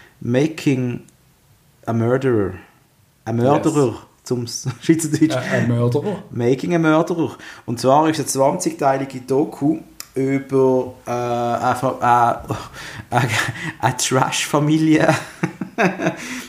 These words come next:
Speaker 1: Irgendwo in Wisconsin in den U S A, wo die haben einen riesigen Schrottplatz. Ja,
Speaker 2: Hm.
Speaker 1: einen Schrottplatz. Also die haben ein unfassbar grosses Gelände, alles verschrottete Autos.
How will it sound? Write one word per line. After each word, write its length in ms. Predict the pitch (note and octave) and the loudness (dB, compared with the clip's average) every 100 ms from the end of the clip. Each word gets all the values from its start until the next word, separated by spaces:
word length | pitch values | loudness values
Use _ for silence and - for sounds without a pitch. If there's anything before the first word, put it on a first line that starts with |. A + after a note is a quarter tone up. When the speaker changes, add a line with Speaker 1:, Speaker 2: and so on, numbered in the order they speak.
| - | 2
Speaker 1:
Irgendwo 380 | D#3+ E3 D3 C#3 | 2 4 4 2
in 60 | |
Wisconsin 560 | C3+ - C#3+ D3+ F3+ C#3 | 0 -2 0 0 0 -4
in 60 | C3 | -2
den 120 | B2 | -2
U 60 | C3+ | -2
S 180 | D3 A2 | -2 0
A, 320 | A2 B2+ - - | 2 0 -4 -14
wo 100 | A2 | -12
die 160 | G#2+ A#2 | -4 -2
haben 140 | A2+ | 0
einen 100 | A2+ | 0
riesigen 320 | A#2+ A#2+ G#2+ A2 | 0 -2 -4 -4
Schrottplatz. 640 | - A2+ - B2+ - - - _ _ _ _ _ _ - | -4 -6 -6 -6 -6 -10 -12 _ _ _ _ _ _ -6
Ja, 220 | C3+ D#3 | -2 2
Speaker 2:
Hm. 80 | B2 | 2
Speaker 1:
einen 120 | D3+ | 0
Schrottplatz. 460 | A2+ C3 C#3+ D#3+ E3 | 0 0 0 0 -2
Also 140 | A#2+ | -2
die 80 | B2+ | 0
haben 240 | B2 C3 - | 2 2 -2
ein 60 | - - - | -12 -12 -4
unfassbar 640 | A3 A#3+ F3 F3 - E3+ | -4 -2 0 0 2 0
grosses 440 | D#3+ C#3 D3 C#3 - | 2 0 0 -2 -2
Gelände, 340 | B2+ B2 D3 - - - | 0 0 -2 -10 -20 -14
alles 240 | - C3+ D#3+ | 0 2 2
verschrottete 540 | C#3+ C#3+ B2+ A#2+ B2 | 0 -2 -2 -2 -2
Autos. 400 | B2 - D3+ - | -2 -4 -6 -10